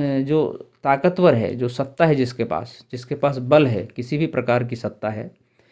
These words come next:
वो जीतता है और जो कमज़ोर है वो हारता है या उसको हराया जाता है।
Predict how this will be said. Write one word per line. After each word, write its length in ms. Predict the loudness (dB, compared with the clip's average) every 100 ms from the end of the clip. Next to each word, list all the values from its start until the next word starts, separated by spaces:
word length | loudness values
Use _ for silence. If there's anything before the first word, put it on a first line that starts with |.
| _ _ -8
वो 200 | 0 0
जीतता 460 | 2 0 0 0
है 260 | 2 0 -2
और 200 | -4 -2
जो 120 | -2
कमज़ोर 480 | -2 -2 2 2 4
है 300 | 2 -2 -8
वो 160 | -8 -4
हारता 400 | -2 -2 0 0
है 80 | 0
या 100 | 0
उसको 260 | -2 -8
हराया 360 | -6 -2 -2 -2
जाता 320 | -4 -10 -12
है। 160 | -20